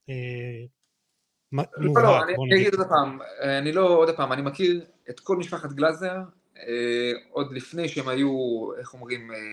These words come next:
Speaker 2: כוכבים ב-, ב-, במכבי תל אביב. אני יכול לומר לכם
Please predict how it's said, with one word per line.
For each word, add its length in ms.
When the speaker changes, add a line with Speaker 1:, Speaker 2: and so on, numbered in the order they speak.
Speaker 2:
כוכבים 500
ב-, 40
ב-, 460
במכבי 320
תל 160
אביב. 340
אני 120
יכול 140
לומר 160
לכם 220